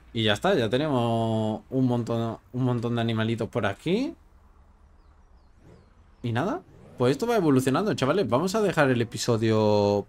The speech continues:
por aquí, la verdad. Mm, ha sido un epi-, un episodio bastante cortito. Hemos procesado la carne,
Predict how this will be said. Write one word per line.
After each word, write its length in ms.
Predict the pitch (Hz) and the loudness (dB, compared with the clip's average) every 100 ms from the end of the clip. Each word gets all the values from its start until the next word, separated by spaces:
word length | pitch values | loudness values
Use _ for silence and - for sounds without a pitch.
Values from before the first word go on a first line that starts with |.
| - | -2
por 180 | 117 | 0
aquí, 260 | 98 95 180 | 0 -2 0
la 100 | 196 | 0
verdad. 400 | 101 101 156 - - - - - - - | 0 0 0 -2 -16 -20 -20 -20 -20 -8
Mm, 360 | 120 120 117 107 - - | -4 -2 -2 -6 -12 -6
ha 120 | 127 | -2
sido 160 | 151 151 | 0 0
un 80 | |
epi-, 420 | 147 147 156 - 135 | 0 -2 -6 -4 -2
un 140 | 143 | -2
episodio 400 | 139 135 143 135 | -2 -2 0 2
bastante 400 | 131 131 135 131 | 0 0 -2 0
cortito. 520 | 127 117 156 185 294 - - - - - | -4 -2 -2 -2 -4 -8 -20 -20 -20 -4
Hemos 920 | 117 127 135 135 131 131 131 127 123 | 0 2 2 2 2 4 4 2 -2
procesado 640 | - 131 131 131 127 127 123 | -4 -2 0 -2 0 0 2
la 180 | 117 | -2
carne, 920 | - 151 175 185 185 190 185 185 185 | -2 -2 -2 -2 0 2 2 0 -2